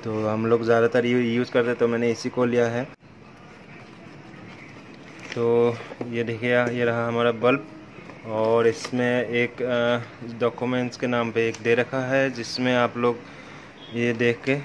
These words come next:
इसको कैसे setup करते हैं ये वगैरह देख सकते हैं। लेकिन apps download करने पर आपको इसकी ज़रूरत नहीं पड़ेगा, क्योंकि ये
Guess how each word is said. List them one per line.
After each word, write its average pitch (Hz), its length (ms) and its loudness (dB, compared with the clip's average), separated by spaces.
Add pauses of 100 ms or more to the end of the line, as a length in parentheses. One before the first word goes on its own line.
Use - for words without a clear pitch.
इसको 117 260 -4
कैसे 113 320 -2
setup 117 360 0
करते 120 280 0
हैं 131 60 2
ये 120 140 4
वगैरह 113 420 2
देख 110 240 -2
सकते - 320 -6
हैं। - 340 -8 (460)
लेकिन 139 460 0
apps 127 600 2
download 127 300 4
करने 131 260 4
पर 131 200 6
आपको 123 340 6
इसकी 127 240 -2
ज़रूरत 120 300 0
नहीं 127 160 0
पड़ेगा, 120 280 4
क्योंकि 123 280 -4
ये 123 380 2